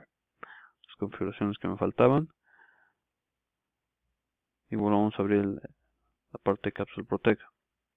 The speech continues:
Me sigue detectando una, una, una apli-, un, un ataque, no me lo detecta como, como keylogger, como tal, porque no es un keylogger, o sea, estoy inyectando un JavaScript a las apl-, a las páginas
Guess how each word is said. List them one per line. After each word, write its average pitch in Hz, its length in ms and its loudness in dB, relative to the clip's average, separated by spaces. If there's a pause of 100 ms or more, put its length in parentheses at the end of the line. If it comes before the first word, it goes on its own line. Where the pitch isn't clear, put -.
(420)
Me 104 120 -4
sigue 110 200 6
detectando 110 460 4
una, 101 260 2
una, 101 360 -2 (200)
una 107 220 -2
apli-, - 220 -6
un, 107 340 -2
un 104 180 -4
ataque, 123 400 6
no 110 180 2
me 101 140 4
lo 98 180 2
detecta 107 380 0
como, 98 400 -2
como 92 240 -6
keylogger, 120 540 8 (400)
como 101 220 -4
tal, 131 200 2 (500)
porque 98 280 2
no 98 160 2
es - 100 -8
un 101 80 -2
keylogger, 120 440 2
o 87 100 -4
sea, - 240 -10 (160)
estoy 107 320 2
inyectando 101 480 2
un 104 80 0
JavaScript 98 500 0 (140)
a 107 120 -8
las 95 140 -10
apl-, - 320 -8
a - 20 -4
las 95 200 -10
páginas 135 480 4